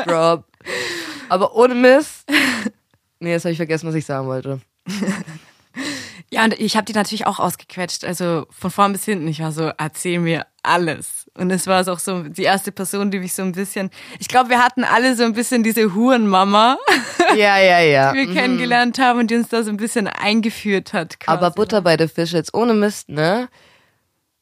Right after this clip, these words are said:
Speaker 1: Wenn ich jemanden sage, dass ich halt, ich sag dann auch so, wenn ich jetzt irgendwie in einem Kreis bin und da ist jemand neu dabei und der ist von Freunden oder so, und die fragen so, „Ja, was machst du so?“ Dann guck ich dir auch immer so an, du kennst mich ja, ne, in meinem unschuldigen Blick manchmal,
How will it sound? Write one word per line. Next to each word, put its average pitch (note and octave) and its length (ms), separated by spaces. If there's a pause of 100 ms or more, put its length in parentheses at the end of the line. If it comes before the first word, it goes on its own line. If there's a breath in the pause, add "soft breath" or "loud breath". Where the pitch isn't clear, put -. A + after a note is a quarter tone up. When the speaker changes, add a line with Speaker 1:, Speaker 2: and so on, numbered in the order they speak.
(680)
Speaker 1:
Wenn G3+ 220
ich A3+ 100
jemanden A#3 540
sage, F#3+ 420
dass F3 280
ich F3 260
halt, D#3+ 400
ich - 120
sag F3 320 (120)
dann E3+ 160
auch - 160
so, D#3 240
wenn D3+ 380 (120)
ich D3+ 120
jetzt - 240
irgendwie C#3+ 300
in C#3+ 60
einem C#3+ 80
Kreis D3+ 320
bin C#3+ 520
und C#3 200
da - 40
ist - 160
jemand C#3+ 280
neu C#3 200
dabei C3+ 480
und C3+ 180
der E2+ 60
ist - 80
von C#3 120
Freunden C3+ 400
oder C3+ 220
so, C3 80
und C3 80
die - 60
fragen C#3+ 180
so, C#3+ 80
„Ja, A3 160
was F#3+ 160
machst G#3+ 260
du G#3+ 60
so?“ F#3+ 160
Dann F3 140
guck F#4+ 160
ich - 120
dir - 140
auch - 120
immer G#3+ 180
so C3 160
an, C#4 180
du A#3+ 80
kennst C4+ 300
mich A#3 160
ja, A#3 120
ne, G3+ 140
in - 80
meinem D#3+ 160
unschuldigen D3+ 600
Blick B3 240
manchmal, A#3+ 560